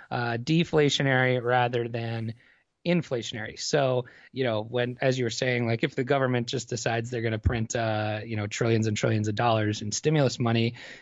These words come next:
you know, that will, uh, at some point, you know, deflate or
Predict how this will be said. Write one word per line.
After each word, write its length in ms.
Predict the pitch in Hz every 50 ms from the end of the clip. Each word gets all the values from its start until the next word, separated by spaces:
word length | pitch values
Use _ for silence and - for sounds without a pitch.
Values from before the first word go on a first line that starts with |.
| - _
you 140 | - 139
know, 240 | 123 110 110 107 113 - -
that 260 | 135 131 131 131 - _ _ _
will, 560 | - 120 120 117 117 117 117 113 113 113 - - -
uh, 220 | - - - - - _ _ _ _ -
at 160 | 180 - -
some 220 | - 233 220 175
point, 360 | - - 139 127 127 131 110 - _ _
you 120 | - 135 120
know, 160 | 113 110 110 - - - _ -
deflate 400 | 139 123 - - 147 143 139 139
or 360 | 143 131 127 120 120 127